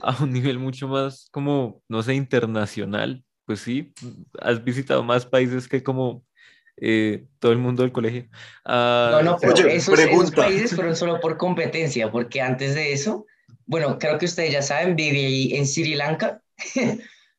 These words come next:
Speaker 2: es, que es un país, es en forma de gótica, ah, ah, es una isla al sur de la
Speaker 3: <laughs>
Speaker 2: India. No, búsquelo, búsquelo, es una gótica.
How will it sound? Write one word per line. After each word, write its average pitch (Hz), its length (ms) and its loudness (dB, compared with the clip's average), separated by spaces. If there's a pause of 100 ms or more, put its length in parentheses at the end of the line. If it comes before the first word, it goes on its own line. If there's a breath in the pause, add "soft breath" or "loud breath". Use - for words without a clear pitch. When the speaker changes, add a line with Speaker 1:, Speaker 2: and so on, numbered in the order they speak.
(200)
Speaker 2:
es, 147 720 -4 (100)
que 170 100 0
es 160 120 2
un 156 280 4
país, 170 840 0 (140)
es 143 540 -4
en 147 220 -2
forma 165 280 2
de 165 100 2
gótica, 175 600 0 (420)
ah, 139 360 0
ah, 139 200 -2
es 139 160 0
una - 160 6
isla 185 320 4
al 214 120 4
sur 175 260 2
de 160 120 0
la 165 140 0
Speaker 3:
<laughs> 151 100 -4
Speaker 2:
India. 117 320 -2
No, 185 200 0
búsquelo, 240 340 -2
búsquelo, 202 260 -2
es 139 100 -4
una 156 140 -2
gótica. 165 420 -4